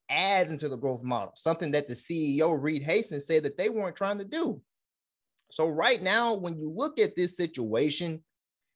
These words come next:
you know, Reed Hastings, I believe he's a decent C E O. He's the founder of the company. But at the end of the day, we gotta ask ourselves this question. And I always ask this question a lot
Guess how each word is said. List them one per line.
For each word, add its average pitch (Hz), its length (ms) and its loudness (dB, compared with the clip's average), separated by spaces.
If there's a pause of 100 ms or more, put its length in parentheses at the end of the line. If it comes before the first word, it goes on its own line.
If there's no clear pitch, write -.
(240)
you 156 120 -2
know, 190 140 8
Reed 220 320 2
Hastings, 226 800 2 (260)
I 196 120 2
believe 190 260 2
he's 170 140 -2
a - 20 0
decent 143 340 0
C 143 280 2
E 135 40 4
O. 143 260 0 (280)
He's 156 140 -2
the 143 60 -2
founder 143 360 4
of 123 60 2
the 110 60 -2
company. 139 500 -4 (580)
But 226 100 10
at 180 100 10
the 208 160 6
end 226 100 8
of 156 80 0
the 127 60 0
day, 110 520 2 (180)
we 127 80 -6
gotta 170 340 2
ask 156 340 4
ourselves 127 440 0
this 110 140 -8
question. 98 460 -2 (100)
And 107 100 -4
I 120 60 4
always 175 460 8
ask 147 260 2
this 139 160 -4
question 131 480 0
a 113 60 0
lot 104 400 0